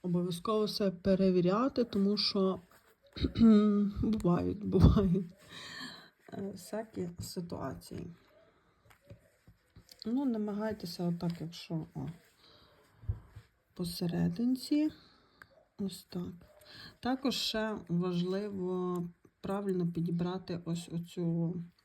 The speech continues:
е, накладочку, щоб вона не була дуже аж так велика. Е, якщо вона буде дуже велика, от, наприклад, от такого от розміру, як у нас є ніжка, то,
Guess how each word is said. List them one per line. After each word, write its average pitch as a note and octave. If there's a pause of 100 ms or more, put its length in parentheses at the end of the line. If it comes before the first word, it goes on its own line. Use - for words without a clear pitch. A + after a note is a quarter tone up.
(840)
е, F3+
накладочку, F#3
щоб F3
вона G3
не F3+
була F3+
дуже F3
аж E3
так E3+
велика. F3 (880)
Е, F3+
якщо F3
вона G3+
буде F#3
дуже E3+
велика, F#3+
от, F3
наприклад, E3
от E3+
такого D#3
от -
розміру, F3 (260)
як E3+
у F3
нас E3+
є E3
ніжка, D3
то, D#3+